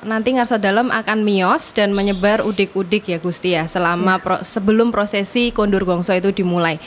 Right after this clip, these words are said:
Speaker 1: Nah, itu dilaksanakan di mana, Gusti?
Speaker 2: Di Pagongan yang ada di, eh, Kagungan Dalem Masjid Gede. Jadi, eh, udik-udik itu sebenarnya nanti ngarsa dalem itu nyebar,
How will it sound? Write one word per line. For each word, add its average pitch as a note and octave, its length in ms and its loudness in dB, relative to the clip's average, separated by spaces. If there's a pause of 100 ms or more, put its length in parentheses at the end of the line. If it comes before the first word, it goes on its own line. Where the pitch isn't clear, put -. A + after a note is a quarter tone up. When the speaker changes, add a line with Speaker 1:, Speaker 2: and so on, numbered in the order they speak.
(260)
Speaker 1:
Nah, G3+ 100 0
itu G3 160 2
dilaksanakan G#3 720 0
di G#3 140 2
mana, G3 260 0
Gusti? F3+ 380 -4 (280)
Speaker 2:
Di A#3+ 460 6
Pagongan A#3+ 720 2
yang G#3+ 240 2
ada A3+ 440 2
di, B3 420 2
eh, G3+ 420 2
Kagungan G#3+ 440 0
Dalem G#3 240 4
Masjid G#3 240 2
Gede. E3 340 -4 (380)
Jadi, C4 580 4
eh, G3+ 580 2
udik-udik G#3+ 640 2
itu C4+ 360 4
sebenarnya G#3 520 2
nanti A#3+ 400 4
ngarsa A#3 320 0
dalem G#3+ 360 2
itu G#3 200 2
nyebar, G#3 680 2